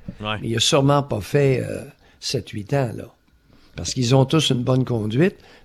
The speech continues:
Speaker 2: particulièrement un professeur de cégep. Alors, ça se passe maintenant, en deux mille dix-huit.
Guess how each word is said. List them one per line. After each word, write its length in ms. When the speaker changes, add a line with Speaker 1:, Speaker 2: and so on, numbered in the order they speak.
Speaker 2:
particulièrement 580
un 80
professeur 460
de 80
cégep. 420
Alors, 640
ça 260
se 140
passe 520
maintenant, 760
en 200
deux 220
mille 220
dix-huit. 540